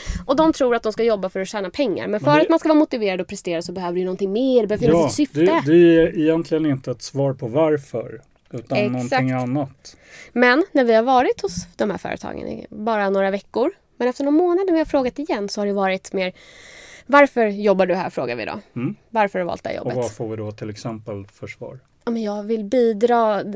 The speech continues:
Speaker 1: till att hjälpa fler människor. Jag älskar att möta olika kunder och jag lär mig om service." Eller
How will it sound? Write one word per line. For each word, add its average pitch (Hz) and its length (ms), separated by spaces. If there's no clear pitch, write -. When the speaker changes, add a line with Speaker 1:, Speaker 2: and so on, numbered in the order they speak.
Speaker 1:
till 214 180
att 214 60
hjälpa 208 300
fler 247 340
människor. 226 480
Jag 202 120
älskar 247 300
att 233 80
möta 208 240
olika 196 220
kunder 269 520
och 233 60
jag 208 100
lär 196 160
mig 190 100
om 190 80
service." 254 520
Eller 196 220